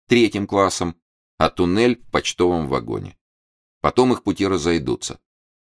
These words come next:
Первый в Сызрани пересядет на товарный поезд, уже не пассажиром, а на паровоз, и посреди Волги бросит коробки в топку.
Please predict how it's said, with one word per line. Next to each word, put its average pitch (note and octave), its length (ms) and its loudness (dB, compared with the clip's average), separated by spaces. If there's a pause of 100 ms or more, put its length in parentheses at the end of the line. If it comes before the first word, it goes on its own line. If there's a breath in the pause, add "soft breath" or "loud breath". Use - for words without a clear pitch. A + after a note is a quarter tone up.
(140)
Первый D#2+ 420 2
в - 80 -10
Сызрани B1+ 520 -4
пересядет D2+ 580 -4
на D2+ 100 -4
товарный B1 480 0
поезд, A#2+ 380 4
уже D2+ 180 0
не C2 80 -6
пассажиром, C2+ 640 -4
а - 20 -6
на A#1 100 -6
паровоз, D#2 560 0 (380)
и A#2 100 0
посреди A#2 460 0
Волги F#2+ 440 4
бросит F2+ 520 0
коробки F2 500 0
в - 120 -18
топку. - 580 0